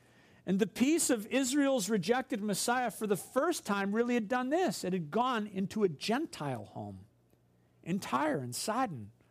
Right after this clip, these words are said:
modern Lebanon. See, rejection of Jesus in Israel resulted in the gospel beginning to go forth to the very ends of the earth. And, and we're gonna see this more and more in this gospel.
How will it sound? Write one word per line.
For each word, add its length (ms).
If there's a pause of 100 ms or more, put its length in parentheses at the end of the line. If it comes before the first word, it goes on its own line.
(100)
modern 340
Lebanon. 580 (1040)
See, 180
rejection 560
of 140
Jesus 480
in 120
Israel 420
resulted 480
in 140
the 100
gospel 580
beginning 440
to 100
go 240
forth 560
to 180
the 140
very 480
ends 500 (720)
of 140
the 140
earth. 420 (1200)
And, 140
and 120
we're 100
gonna 180
see 220
this 220
more 420
and 160
more 340
in 120
this 160
gospel. 580